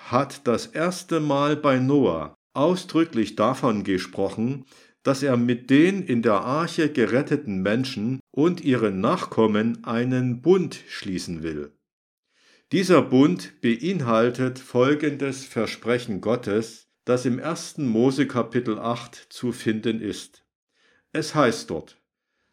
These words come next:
„Solange die Erde besteht, soll es immer Saat und Ernte, Kälte und Hitze, Sommer und Winter, Tag und Nacht geben.“ Soweit Gottes Wort.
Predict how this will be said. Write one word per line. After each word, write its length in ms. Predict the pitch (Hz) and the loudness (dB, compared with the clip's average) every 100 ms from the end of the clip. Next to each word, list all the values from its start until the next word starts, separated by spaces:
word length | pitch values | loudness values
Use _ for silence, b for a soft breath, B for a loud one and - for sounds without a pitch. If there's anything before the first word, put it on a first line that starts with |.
| _ | _
„Solange 800 | - 117 104 110 170 202 190 185 | -2 2 4 4 2 -2 -2 -2
die 360 | 147 139 123 | 0 0 0
Erde 420 | 120 131 147 147 | 0 0 0 -2
besteht, 920 | 131 131 131 - 131 104 78 - - _ | -2 -2 -4 -4 0 0 -2 -8 -20 _
soll 300 | - - 123 | -8 0 2
es 180 | 117 110 | 2 -4
immer 580 | - 165 180 90 78 - b b b | -4 0 0 0 -4 -14 b b b
Saat 520 | - 135 151 165 - | 0 2 2 -2 -6
und 280 | 104 92 - | -10 -8 -2
Ernte, 720 | 123 147 151 165 160 156 b b b b | 0 0 -2 -2 -2 -4 b b b b
Kälte 600 | - 131 139 135 147 147 | -2 2 2 2 0 0
und 320 | - 123 92 - | -2 -4 -6 -4
Hitze, 640 | 147 147 - 139 131 131 B B | -4 -4 -2 0 -2 -6 B B
Sommer 760 | - - 135 143 139 135 - - | -6 4 4 4 2 2 0 -6
und 400 | 98 90 80 92 | -6 -6 -4 0
Winter, 580 | 135 - 139 131 131 B B B | 0 2 0 0 -2 B B B
Tag 520 | - 123 131 135 135 - | -6 0 2 0 -4 -6
und 460 | 127 123 120 - - | 0 0 -2 -6 -8
Nacht 420 | 98 110 - - | -4 -4 -6 -10
geben.“ 520 | 92 82 78 80 71 _ _ _ _ _ _ _ _ | -4 -4 -6 -12 -14 _ _ _ _ _ _ _ _
Soweit 520 | - 113 113 123 110 | -6 0 2 2 0
Gottes 420 | 117 139 127 - | -4 -4 -8 -4
Wort. 420 | 110 78 - _ | -2 -2 -6 _